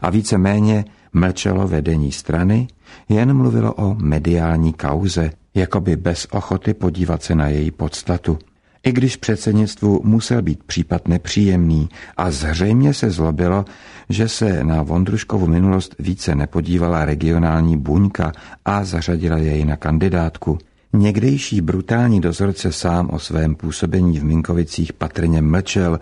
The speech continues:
to ovšem krajské politiky nijak neospravedlňovalo.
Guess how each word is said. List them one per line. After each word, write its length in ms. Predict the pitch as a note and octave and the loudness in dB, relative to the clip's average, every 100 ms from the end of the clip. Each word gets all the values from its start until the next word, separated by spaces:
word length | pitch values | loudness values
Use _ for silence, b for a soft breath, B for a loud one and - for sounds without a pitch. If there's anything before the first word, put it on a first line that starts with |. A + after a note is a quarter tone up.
| B B B - | B B B -2
to 220 | A#2+ B2+ | 0 -2
ovšem 460 | - F2+ - F2 | -6 -10 -4 -4
krajské 520 | E2+ D#2+ E2 - E2 D2+ | -2 -4 -4 -6 -6 -4
politiky 680 | - D#2+ D#2 D#2+ - D#2+ B B - | -2 -2 -2 -6 -2 -2 B B -2
nijak 480 | D2 D2+ D#2 D#2 - _ | 2 2 0 -2 -10 _
neospravedlňovalo. 1400 | - D2+ - E2 - - C#2+ D#2+ D#2+ E2 D2+ D2 D2 C#2+ | -2 -2 -4 -8 -6 -6 -4 -4 0 0 0 0 -2 -2